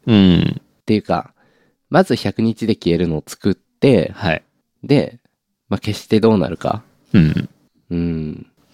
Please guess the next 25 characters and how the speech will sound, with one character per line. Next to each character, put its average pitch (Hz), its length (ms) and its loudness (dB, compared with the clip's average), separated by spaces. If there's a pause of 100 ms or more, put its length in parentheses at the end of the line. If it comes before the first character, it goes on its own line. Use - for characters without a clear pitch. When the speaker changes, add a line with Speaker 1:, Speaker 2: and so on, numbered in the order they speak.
(760)
Speaker 2:
え、 - 200 0 (160)
じ - 140 -2
ゃ 101 340 0
あ、 - 40 -20
も 127 300 2
う - 140 -18
作 - 200 -4
っ - 20 -4
て - 200 -4
リ 85 120 0
ン 98 60 -2
ク - 120 -2
貼 87 120 -4
っ - 80 -6
ち - 120 -2
ゃ 101 40 2
い 104 40 2
ま 117 80 0
す？ - 220 -10
Speaker 1:
<laughs> - 20 -16
マ 110 80 -6
ジ 139 160 0
っ - 20 4
す - 200 -4
か？ - 300 -8